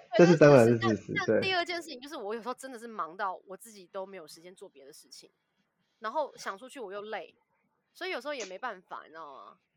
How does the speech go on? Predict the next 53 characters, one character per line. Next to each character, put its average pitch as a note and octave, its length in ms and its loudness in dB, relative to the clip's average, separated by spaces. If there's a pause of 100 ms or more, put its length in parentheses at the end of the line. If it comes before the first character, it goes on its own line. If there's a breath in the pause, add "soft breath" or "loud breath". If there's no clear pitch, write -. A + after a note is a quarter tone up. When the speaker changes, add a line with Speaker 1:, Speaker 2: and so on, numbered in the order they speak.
(540)
Speaker 2:
对， C3 640 12
这， G#3+ 180 12
这， B3 240 12 (160)
其 F3 160 8
实 G3 120 12
我， C#3+ 360 10 (300)
这 G3+ 140 12
是 G3 140 12
我 C#3 200 12
啦， A#2 140 8
我 A#2 100 6
自 E3 120 4
己 C#3 80 10
看 A#2 320 4
啦， G#2 100 -2
我 G#2 80 0
就 C#3 120 0
是 D#3 80 2 (200)
观 C3 200 8
察 G#2+ 220 0
你， G#2+ 140 2
我 G2+ 100 0
觉 B2 100 4
得 C3 100 10
看 C3+ 220 8
你， A#2 180 6 (420 loud breath)
我 D#3 140 12
只， D3 200 8
只 C3+ 460 4 (200)
光 F3 380 12
follow D#3 500 12
你 A2+ 120 6
的 A2+ 180 6
Facebook， B2+ 720 8 (160)
然 A2 180 6
后 B2 360 12 (480 loud breath)
跟 C3+ 180 12
你， A2+ 220 8
Speaker 1:
对。 - 60 -10
Speaker 2:
跟 C3+ 160 12
你 B2+ 100 12
聊 A2+ 200 8
这 A#2+ 200 8
些 A#2 180 10
东 A2+ 220 6
西， A2+ 200 2
然 A2 140 4
后 A2 60 2
录 A#2 240 8
音 A2 240 4
这 A2+ 80 6
样 G#2+ 180 2
子， - 240 -10